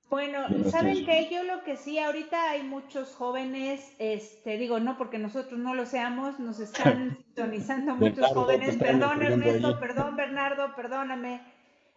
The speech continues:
Speaker 1: Eh, lo que yo quiero, y estos ejercicios de redes también para ellos,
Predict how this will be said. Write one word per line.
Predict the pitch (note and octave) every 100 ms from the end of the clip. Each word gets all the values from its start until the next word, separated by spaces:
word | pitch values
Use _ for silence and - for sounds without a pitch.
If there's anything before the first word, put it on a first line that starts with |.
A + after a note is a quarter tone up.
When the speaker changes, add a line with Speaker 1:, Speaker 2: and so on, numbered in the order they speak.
| _
Speaker 1:
Eh, | B3 B3+ B3+ B3+ B3+ A#3 B3
lo | B3+ -
que | D4 C#4
yo | E4+ G#4
quiero, | - F#4+ E4+ D4+ C#4 C4+ - - _ _ _
y | C4 D4
estos | D4 F4 E4
ejercicios | C#4+ A#3 A3 C4+ C4+ C#4+ C4
de | A#3
redes | G3+ A#3+ A#3+ B3 -
también | G#3 A3 A#3 A#3
para | A#3 G3+ G3
ellos, | G3 G3+ A3 A3